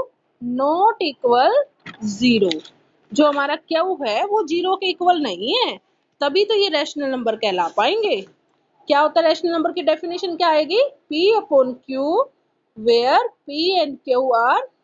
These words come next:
integers and Q not equal to zero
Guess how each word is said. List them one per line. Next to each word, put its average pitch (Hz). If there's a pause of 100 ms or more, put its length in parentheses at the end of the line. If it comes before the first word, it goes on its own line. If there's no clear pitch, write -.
(220)
integers 240 (340)
and 233 (480)
Q 320
not 262 (120)
equal 233
to 330 (800)
zero 226